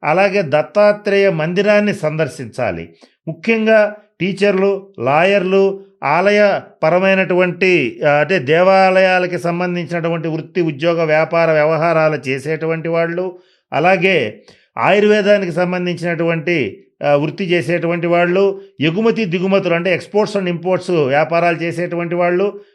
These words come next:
వజ్రాల వ్యాపారాలు చేసేటువంటి వాళ్ళు, అలాగే సంఘ సంస్కరణ, ఆ, చేసేటువంటి వాళ్ళు, అంటే సమాజ పరంగా, ఆ, కొన్ని మార్పులు చేర్పులు చేసేటువంటి వాళ్ళు,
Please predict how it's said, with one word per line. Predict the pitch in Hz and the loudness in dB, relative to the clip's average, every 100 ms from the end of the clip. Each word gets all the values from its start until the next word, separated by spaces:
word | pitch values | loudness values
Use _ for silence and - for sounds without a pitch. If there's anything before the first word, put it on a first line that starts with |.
| _ 110 | _ -4
వజ్రాల | 131 139 123 214 220 214 | -2 0 2 4 4 4
వ్యాపారాలు | 185 175 175 180 180 175 | 4 2 2 2 2 0
చేసేటువంటి | 170 170 175 170 170 170 | -4 -4 -4 -4 -4 -2
వాళ్ళు, | 170 170 185 196 190 _ _ _ | 0 2 0 -2 -6 _ _ _
అలాగే | 156 175 196 196 185 127 - - - | 0 2 4 2 2 -2 -8 -20 -6
సంఘ | 151 185 | -2 0
సంస్కరణ, | 208 202 190 190 190 180 190 185 - _ _ 170 | 0 0 0 -2 0 0 -2 -4 -10 _ _ -2
ఆ, | 160 - | 0 2
చేసేటువంటి | 175 185 180 175 170 | 0 0 0 -2 -2
వాళ్ళు, | 170 170 165 | 0 2 0
అంటే | 165 208 | 0 -2
సమాజ | 170 180 202 190 | 0 2 2 2
పరంగా, | 180 180 185 190 185 170 165 | 0 0 2 4 4 2 0
ఆ, | 160 | 0
కొన్ని | - 180 180 151 | 0 0 0 -2
మార్పులు | 123 143 190 190 196 180 | -2 0 0 -2 -2 -2
చేర్పులు | 175 180 | -2 -4
చేసేటువంటి | 160 160 151 175 170 170 | -4 -4 -4 -4 -4 -2
వాళ్ళు, | 170 170 170 196 196 | 0 2 2 0 -4